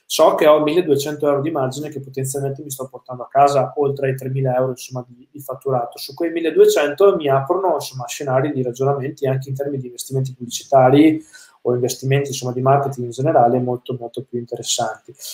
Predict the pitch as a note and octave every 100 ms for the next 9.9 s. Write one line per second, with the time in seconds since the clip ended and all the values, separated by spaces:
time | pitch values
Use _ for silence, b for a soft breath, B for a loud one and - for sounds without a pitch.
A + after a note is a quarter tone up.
0 | B B C3+ F3+ F#3 F#3 G3+ G3 D3 D3
1 | D#3+ E3 C#3 B2+ C#3+ F#3+ F3+ D#3 F#3+ C#3+
2 | C3+ C#3 - - C#3 - B2+ F3+ F3+ D3
3 | C3+ - C#3 C3 C3 B2 C#3 C3+ C3 B2
4 | - C3 C3+ C3 C3 B2 - B2+ A#2+ A#2
5 | - B2 C#3+ D#3+ C3+ B2+ - C3 A#2 A#2
6 | A#2+ _ _ - C3+ C3+ C#3+ D#3+ - B2+
7 | - E3+ G#3+ F3+ C#3 F3+ F3 E3+ D#3 G#3
8 | G#3 - D#3 D#3+ C#3 C#3 - C3 C3 C#3+
9 | C#3 C#3 A#2+ - C3 A#2 - F3 G3+